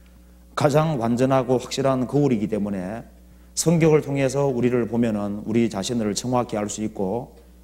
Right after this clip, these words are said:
그리고 오늘 이 말씀을 같이 듣는 중에서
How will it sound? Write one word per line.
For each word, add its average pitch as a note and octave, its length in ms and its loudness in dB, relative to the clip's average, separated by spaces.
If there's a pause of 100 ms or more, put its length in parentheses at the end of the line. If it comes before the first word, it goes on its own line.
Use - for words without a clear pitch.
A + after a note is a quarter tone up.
(140)
그리고 B2+ 220 0
오늘 A#2+ 300 2
이 A#2+ 60 0
말씀을 B2 340 2
같이 G#2+ 360 -4
듣는 A#2+ 260 0
중에서 A2+ 640 -4